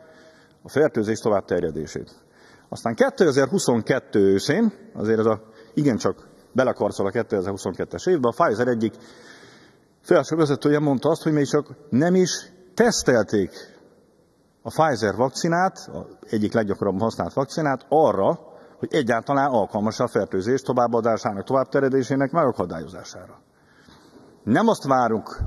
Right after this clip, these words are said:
várjuk, ö, az ombudsmantól, de még a magyar kormánytól se, hogy, ö, egyedüliként terelje be a Pfizer-t, de egyébként a Magyarországon elvégzett és beadott oltásokért a magyar joghatóság adta lehetőségek között, kerete-, adta keretek között igenis be kellett volna perelni.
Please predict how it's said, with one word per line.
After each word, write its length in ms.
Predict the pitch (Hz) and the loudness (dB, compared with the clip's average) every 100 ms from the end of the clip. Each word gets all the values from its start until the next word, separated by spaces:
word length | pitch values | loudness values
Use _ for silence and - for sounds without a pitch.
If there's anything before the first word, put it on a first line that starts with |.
| - - - | -8 -18 -2
várjuk, 400 | 117 113 104 - | 2 2 -2 -2
ö, 180 | 107 95 | -2 0
az 140 | 101 | -2
ombudsmantól, 760 | 104 98 - 113 101 95 110 | -2 -2 -4 -4 -4 0 0
de 100 | 123 | 2
még 140 | 120 110 | 2 2
a 40 | |
magyar 260 | 127 135 120 | 4 2 2
kormánytól 540 | 143 139 107 92 95 | 2 2 0 -2 -4
se, 140 | 87 104 | -2 0
hogy, 240 | 101 98 - - - - - _ | 0 -2 -8 -20 -20 -20 -20 _
ö, 500 | 104 101 98 98 98 95 - - _ _ _ _ _ _ _ _ | -4 -2 -2 -2 -2 -4 -8 -20 _ _ _ _ _ _ _ _
egyedüliként 600 | 120 107 104 104 107 92 | -2 0 0 -2 -2 -2
terelje 380 | 113 101 98 | -2 0 0
be 100 | 95 | 0
a 40 | 95 | -2
Pfizer-t, 580 | - 110 117 156 180 110 | -2 -2 0 0 0 -4
de 80 | |
egyébként 640 | - 190 196 170 - 123 107 | -4 0 2 2 2 -2 0
a 60 | |
Magyarországon 840 | 92 110 233 175 135 113 123 104 107 | 0 2 6 6 4 2 0 2 -2
elvégzett 920 | 165 156 139 117 92 98 85 - - - _ _ _ _ | 2 2 4 2 2 -2 -4 -8 -20 -20 _ _ _ _
és 80 | 95 | -2
beadott 360 | 151 151 104 - | 2 2 0 0
oltásokért 840 | 131 156 180 160 185 196 214 - - - - - - | 0 2 0 2 2 4 2 0 -12 -20 -20 -20 -6
a 100 | 90 | 2
magyar 380 | 151 196 131 | 4 6 4
joghatóság 680 | 117 143 - - 107 120 107 | 4 2 0 0 -2 0 0
adta 240 | 131 - | -2 0
lehetőségek 600 | 117 127 107 101 104 87 | 0 0 0 -2 -2 -4
között, 380 | - 165 202 202 | -2 2 2 0
kerete-, 340 | - 160 139 - | -2 0 2 0
adta 240 | 131 - | 0 -2
keretek 320 | 113 123 - | -2 0 -2
között 260 | - 147 - | -2 -2 -2
igenis 320 | 139 160 151 | -2 0 2
be 120 | 139 | 2
kellett 300 | 220 143 113 | 2 2 0
volna 200 | 104 110 | 0 -2
perelni. 440 | 95 104 98 95 | 0 -2 -2 -2